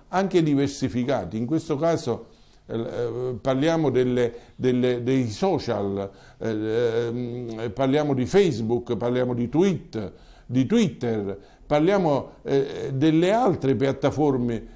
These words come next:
eh, social che mettono in contatto, eh, i cittadini tra di loro. Ebbene, noi abbiamo provato a sponsorizzare, guarda-, guardate bene, eh,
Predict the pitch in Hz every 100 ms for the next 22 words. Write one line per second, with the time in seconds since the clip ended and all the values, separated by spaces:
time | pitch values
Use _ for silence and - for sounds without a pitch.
0 | - 123 123 120 131 110 139 127 110 120
1 | 120 117 127 127 120 120 143 139 - 120
2 | 113 110 - 131 131 131 127 - 127 120
3 | - 120 110 - - - 120 107 117 110
4 | 110 147 151 - 147 147 147 139 143 135
5 | 120 139 127 127 110 101 90 98 - -
6 | - - 202 214 180 170 226 165 139 135
7 | 131 120 135 147 113 101 - 110 107 107
8 | 101 98 92 80 - 73 78 87 95 101
9 | 104 110 95 80 80 78 - - - -
10 | - - 135 135 117